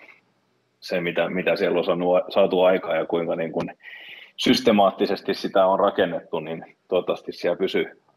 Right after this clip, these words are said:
kaikilla maltti kyllä se kirkkain kruunukin sieltä joskus sit vielä tulee.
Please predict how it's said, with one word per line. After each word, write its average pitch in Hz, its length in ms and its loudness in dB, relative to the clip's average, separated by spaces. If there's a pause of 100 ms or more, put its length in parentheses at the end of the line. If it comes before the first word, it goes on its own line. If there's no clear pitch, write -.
kaikilla 98 460 4
maltti 92 400 0
kyllä 85 180 -2
se 90 160 -2 (1160)
kirkkain 104 420 6
kruunukin 101 420 4
sieltä 98 220 2
joskus - 300 -2
sit 95 200 -4
vielä 87 160 2
tulee. 90 240 2